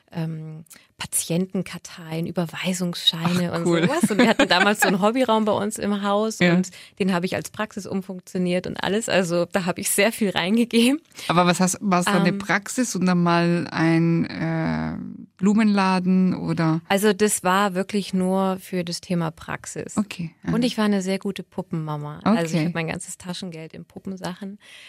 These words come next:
Speaker 1: ähm, umgesetzt. Schön regional hier bei Spielwarenkunst.
Speaker 2: <laughs>
Speaker 1: Und dann, ich sag mal, wo ich dann älter wurde, hatte ich wirklich, ähm, den Wunsch, ähm, Anwältin zu werden.
Speaker 2: Mhm.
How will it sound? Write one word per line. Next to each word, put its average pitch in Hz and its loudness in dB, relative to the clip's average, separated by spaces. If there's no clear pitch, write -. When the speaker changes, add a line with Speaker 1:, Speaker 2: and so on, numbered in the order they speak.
Speaker 1:
ähm, 185 -6
umgesetzt. 208 -4
Schön 220 6
regional 185 0
hier 202 -2
bei 175 -2
Spielwarenkunst. 208 -4
Speaker 2:
<laughs> 196 2
Speaker 1:
Und 220 2
dann, 254 2
ich 196 -4
sag 208 -4
mal, 190 0
wo 190 -2
ich 190 -6
dann 185 -2
älter 220 -2
wurde, 233 -2
hatte 196 -8
ich 202 -10
wirklich, 196 -6
ähm, 180 -4
den 170 -4
Wunsch, 202 -2
ähm, 170 -12
Anwältin 220 -2
zu 226 -12
werden. 226 -2
Speaker 2:
Mhm. - -2